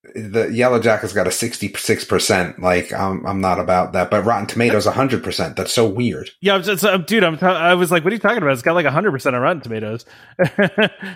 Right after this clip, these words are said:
Speaker 2: 'Cause I was gonna say, that's, I mean, it's a pretty popular show. I mean, a-, again, though, it's one that's not well known because it's on Showtime,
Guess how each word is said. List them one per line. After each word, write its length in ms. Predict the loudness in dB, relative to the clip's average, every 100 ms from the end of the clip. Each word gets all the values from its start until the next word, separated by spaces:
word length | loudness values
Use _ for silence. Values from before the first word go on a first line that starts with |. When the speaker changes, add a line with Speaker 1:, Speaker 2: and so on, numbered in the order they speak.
| -20 _ _ _ _ _
Speaker 2:
'Cause 120 | -2
I 20 | 0
was 80 |
gonna 120 | 0 0
say, 200 | 2 4
that's, 260 | 4 2
I 120 | -4
mean, 160 | -2 -2
it's 100 | -6
a 60 | -2
pretty 180 | 0
popular 420 | 2 2 2 -2 -4
show. 340 | 0 4 4
I 60 | 4
mean, 180 | 0 -2
a-, 200 | 0 0
again, 320 | 2 2 2
though, 160 | 4 2
it's 160 | 2
one 160 | 0 2
that's 320 | 2 0 -2
not 340 | 0 2 2 -2
well 400 | -14 -12 -4 -2
known 280 | 0 0 0
because 400 | -4 -4 -6 -6
it's 380 | -10 -10 -12 -12
on 220 | -10 -10
Showtime, 520 | -2 -2 -2 -8 -12